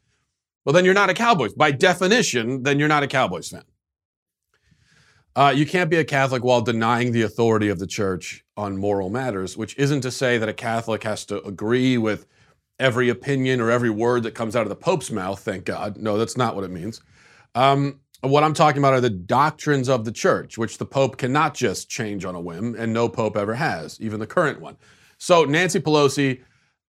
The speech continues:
um, thinks that the church is wrong about abortion, not to mention issues like marriage and sexuality,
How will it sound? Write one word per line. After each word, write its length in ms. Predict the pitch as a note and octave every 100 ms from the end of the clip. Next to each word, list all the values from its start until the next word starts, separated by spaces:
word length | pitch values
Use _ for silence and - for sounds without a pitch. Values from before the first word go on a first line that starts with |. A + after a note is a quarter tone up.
| -
um, 380 | B2 B2+ A#2+ B2 -
thinks 240 | D3 C3
that 60 | C3
the 100 | C3
church 300 | C3+ B2+ B2
is 100 | G2
wrong 320 | A2 B2 B2+
about 240 | A2+ A#2+
abortion, 400 | B2 F3 B2+ F#2+
not 160 | A2+ A#2
to 60 |
mention 240 | A#2+ A2+ A#2
issues 280 | A2 A2+ G2
like 140 | F2+
marriage 520 | G#2+ B2 B2+ B2 A2
and 120 | G2+
sexuality, 800 | G2 G2 A2 A#2 C3 B2+ B2+ A#2+